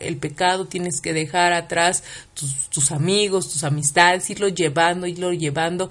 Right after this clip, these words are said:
con amor, irlo incrustando a un betel, ir-, irle dando seguimiento, irlo haciendo sentir acobijado, que todo va a cambiar, que todo está bien,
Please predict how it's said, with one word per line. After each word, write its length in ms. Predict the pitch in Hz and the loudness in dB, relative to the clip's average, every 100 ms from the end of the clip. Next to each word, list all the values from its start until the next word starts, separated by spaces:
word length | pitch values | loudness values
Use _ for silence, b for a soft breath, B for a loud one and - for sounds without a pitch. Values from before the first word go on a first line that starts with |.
| B B - | B B 0
con 220 | 170 156 | 0 2
amor, 420 | 156 175 208 220 B B B B - | 0 2 2 0 B B B B -6
irlo 260 | 196 196 | -2 0
incrustando 640 | 196 165 165 - 180 190 190 | -2 -2 -4 2 2 4 2
a 200 | 180 180 | 4 2
un 160 | 185 185 | 0 -2
betel, 600 | 170 - 175 180 190 - | -2 2 4 4 2 -2
ir-, 260 | 185 - 196 | -6 -4 -4
irle 260 | 185 180 | -2 -2
dando 280 | 175 175 175 | 0 -2 0
seguimiento, 880 | - 156 143 156 175 185 196 196 190 B B - | -2 0 -2 -2 2 2 0 -2 -4 B B -4
irlo 240 | 190 180 | -2 2
haciendo 440 | 175 185 175 180 180 | 2 2 0 0 -2
sentir 560 | - 165 139 180 180 | -2 -4 -2 -2 -2
acobijado, 840 | 170 - 151 151 - 175 175 180 180 | -4 -4 -6 -4 0 2 4 2 -2
que 80 | 165 | -4
todo 320 | 139 185 180 | -2 -2 0
va 120 | 170 | -2
a 60 | 165 | -2
cambiar, 640 | 156 151 170 170 170 165 | -6 -4 -2 -2 -4 -8
que 140 | 165 | -8
todo 240 | 147 170 165 | -4 -4 -4
está 260 | 160 - | -6 -8
bien, 380 | 151 170 165 165 | -6 0 0 0